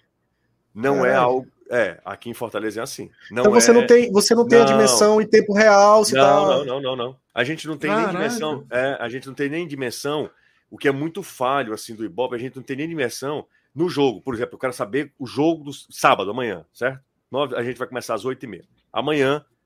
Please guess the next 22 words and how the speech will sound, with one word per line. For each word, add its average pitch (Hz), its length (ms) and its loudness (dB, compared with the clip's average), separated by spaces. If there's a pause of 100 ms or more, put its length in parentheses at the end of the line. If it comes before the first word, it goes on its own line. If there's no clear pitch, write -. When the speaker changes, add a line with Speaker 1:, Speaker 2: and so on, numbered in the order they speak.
(120)
Speaker 1:
qual 147 240 0
é 139 80 0
a 139 40 0
audiência 135 540 -6
de 113 160 -16
Ceará 120 520 -6
e 131 100 -16
Santos? - 420 -10
Qual 120 180 0
é 123 60 2
a 127 40 -2
nossa 127 220 -8
audiência? 117 400 -12
A 87 40 -18
gente 101 200 -20
não 117 120 -12
tem 92 180 -14
como 101 180 -16
mensurar 104 380 -12
isso. - 240 -20 (640)
Speaker 3:
Que - 120 -16
doideira. 160 720 -8